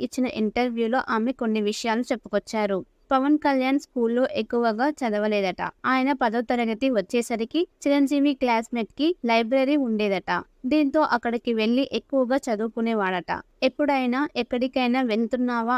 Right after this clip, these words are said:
అని అంజనాదేవి అడిగితే చదువుకోవడానికి అనేవాడట. అలా పుస్తకాలు చదివే అలవాటు హాబీగా మారిందని ఆమె చెప్పుకొచ్చారు. అంతేకాదు, ఇప్పటికీ పవన్ కళ్యాణ్ చాలా పుస్తకాలు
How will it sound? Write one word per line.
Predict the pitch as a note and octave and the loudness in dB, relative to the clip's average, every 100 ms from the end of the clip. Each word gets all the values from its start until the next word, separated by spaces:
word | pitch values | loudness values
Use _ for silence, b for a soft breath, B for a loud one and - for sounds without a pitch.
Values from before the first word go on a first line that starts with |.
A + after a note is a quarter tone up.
| - | -2
అని | A#3+ B3 | -2 0
అంజనాదేవి | F#3+ G3+ A3+ B3 A#3 A3+ A#3+ | -2 -2 -2 -2 -2 -2 -2
అడిగితే | F3+ G#3 A3 A#3+ D4+ - _ - | -2 -2 -4 -2 -4 -6 _ 0
చదువుకోవడానికి | B3+ A3+ C#4+ - C#4 C4 A#3+ A3 D4 D4 | 2 2 0 0 0 0 0 -2 -4 -2
అనేవాడట. | A3+ G#3+ A3 F#3+ F#3 F3+ E3+ - _ - | -2 0 0 -2 -2 -4 -6 -6 _ 0
అలా | C#4+ C#4+ | 2 2
పుస్తకాలు | B3+ - B3+ C#4+ C4 | 0 -2 -2 0 0
చదివే | C#4 A3+ G3 G#3+ C4 | 0 0 0 0 0
అలవాటు | A3+ A3+ A3 G3+ C#4 E4+ - _ | 0 0 0 -2 -2 -6 -10 _
హాబీగా | A#3 G#3+ C4+ B3+ C#4+ | 2 2 2 2 2
మారిందని | B3+ A3 A3 G#3+ A#3+ C#4 | 2 2 0 0 -2 0
ఆమె | A3 A3+ | 0 0
చెప్పుకొచ్చారు. | A#3+ G#3 - F#3+ G#3+ F#3+ - - _ _ | -4 -4 -4 -4 -4 -6 -6 -12 _ _
అంతేకాదు, | A#3+ B3 C#4+ C4+ B3 A#3 | -2 2 2 2 0 0
ఇప్పటికీ | - A#3 C4+ C4 - C4+ | -4 -2 -2 -2 -2 -2
పవన్ | A3 G#3 A#3+ | -2 -2 -4
కళ్యాణ్ | B3 A#3 A#3 C4 | -2 0 2 0
చాలా | B3 G#3 A3 | 0 0 0
పుస్తకాలు | B3+ B3+ - B3+ B3+ B3 | -2 -6 -4 -2 0 0